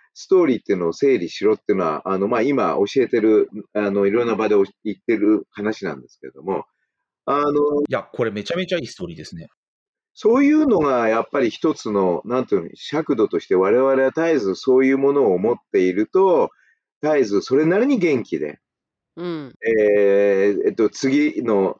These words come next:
Speaker 1: だからまだ、えー、わからない、み-、未来の世界っていうかね、そこに対してこう、えー、こう向き合っていける、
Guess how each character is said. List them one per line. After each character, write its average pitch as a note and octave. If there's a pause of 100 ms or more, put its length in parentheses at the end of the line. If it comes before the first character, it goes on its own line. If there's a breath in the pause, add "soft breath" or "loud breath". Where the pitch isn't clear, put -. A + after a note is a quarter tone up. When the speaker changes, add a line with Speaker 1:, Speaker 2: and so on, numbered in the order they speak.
Speaker 1:
だ G#2+
か F#2+
ら G2
ま C3
だ、 F#2
え F2+
ー、 -
わ F#2+
か B2
ら A#2+
な F2
い、 C#2+
み-、 G2+
未 B2
来 G#2+
の E2
世 F#2+
界 D#2
っ -
て -
い -
う E2+
か - (120)
ね、 D#3
そ -
こ A#2+
に G#2+
対 A#2
し -
て G#3
こ D#3+
う、 G#2
え G2+
ー、 -
こ G#2
う -
向 G2
き -
合 -
っ -
て D2+
い C#2+
け E2+
る、 D#2+